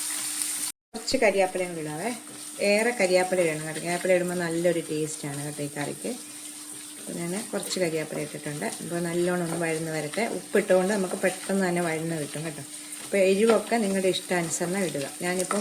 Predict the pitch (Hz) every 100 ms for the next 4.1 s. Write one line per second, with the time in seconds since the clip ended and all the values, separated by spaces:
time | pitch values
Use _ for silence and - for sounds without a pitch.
0 | 196 175 180 180 170 - 165 170 156 147
1 | 156 156 156 156 160 - 247 - - -
2 | - - - - - - - - - -
3 | - - - - - 190 165 151 156 170